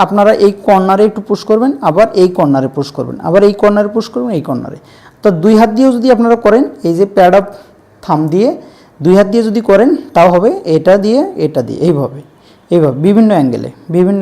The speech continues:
অ্যাঙ্গেলে, বিভিন্ন অ্যাঙ্গেলে। আপনার প্যাটেলার মুভমেন্টটা যদি ইজি হয়ে যায়, তাহলে দেখবেন যে যাদের, আহ, হাঁটুর ক্ষয়ের কারণে ব্যথা হচ্ছে হাঁটুতে, তাদের ব্যথাটা অনেকটাই কমে আসবে। আমাদের এই ভিডিওগুলো করার উদ্দেশ্যটাই হচ্ছে আপনাদেরকে স্বাস্থ্য সচেতন করা। তো সেক্ষেত্রে আপনারা যদি এই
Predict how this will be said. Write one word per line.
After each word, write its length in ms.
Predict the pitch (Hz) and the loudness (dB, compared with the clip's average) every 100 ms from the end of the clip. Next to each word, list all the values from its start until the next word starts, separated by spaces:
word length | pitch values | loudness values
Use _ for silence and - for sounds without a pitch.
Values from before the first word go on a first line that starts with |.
| 175 | -2
অ্যাঙ্গেলে, 300 | 127 - - 143 | -4 -8 -10 -6
বিভিন্ন 220 | 170 175 147 | -4 -4 -4
অ্যাঙ্গেলে। 280 | 120 135 - _ _ - - - | -6 -12 -20 _ _ -20 -16 -4
আপনার 200 | 180 208 220 | 0 0 2
প্যাটেলার 380 | 226 202 226 247 233 | 2 4 4 4 4
মুভমেন্টটা 420 | 208 226 254 254 240 | 2 2 0 0 -2
যদি 140 | 226 233 180 | -2 -4 -2
ইজি 180 | 160 208 196 | -2 0 0
হয়ে 140 | 190 147 | 2 2
যায়, 140 | 196 320 - | 0 0 -4
তাহলে 220 | 180 180 196 | -2 0 0
দেখবেন 240 | 180 151 175 | -4 -4 -6
যে 60 | 180 165 | -4 -2
যাদের, 220 | 143 151 - | -2 -2 -6
আহ, 580 | - _ _ - 160 139 | -20 _ _ -10 -6 -2
হাঁটুর 240 | 160 175 175 | -2 -4 -8
ক্ষয়ের 300 | - 170 165 151 | -4 0 0 0
কারণে 240 | 156 143 151 | -2 0 -2
ব্যথা 200 | 143 143 190 | -4 -2 -2
হচ্ছে 160 | 196 185 | -2 -6
হাঁটুতে, 280 | 160 139 147 311 320 - _ _ | -6 -6 -6 -6 -8 -20 _ _
তাদের 200 | 160 165 160 | -2 0 -2
ব্যথাটা 280 | 143 160 214 180 | -4 -4 -6 -4
অনেকটাই 320 | 139 147 147 | -6 -6 -6
কমে 180 | 147 127 113 | -6 -8 -10
আসবে। 180 | - - - - 196 | -16 -14 -10 -4 0
আমাদের 240 | 226 262 269 | 2 4 2
এই 40 | 190 | 2
ভিডিওগুলো 320 | 170 202 214 233 | 0 0 0 0
করার 180 | 196 190 | 2 0
উদ্দেশ্যটাই 400 | 160 180 - 233 233 | -2 -6 -4 -2 -2
হচ্ছে 180 | - 202 170 | -2 -2 -2
আপনাদেরকে 400 | 170 160 160 165 | -4 -6 -6 -10
স্বাস্থ্য 260 | - 160 220 208 | -10 -6 -6 -6
সচেতন 300 | 180 175 139 | -10 -8 -8
করা। 160 | 127 135 240 - - | -6 -8 -8 -14 -10
তো 40 | 156 | -8
সেক্ষেত্রে 400 | 190 170 - 196 170 185 160 - 180 | -6 -6 -6 -2 0 -2 -6 -8 -8
আপনারা 300 | - 190 202 | -2 0 0
যদি 140 | 202 208 | -2 -2
এই 60 | 190 | -2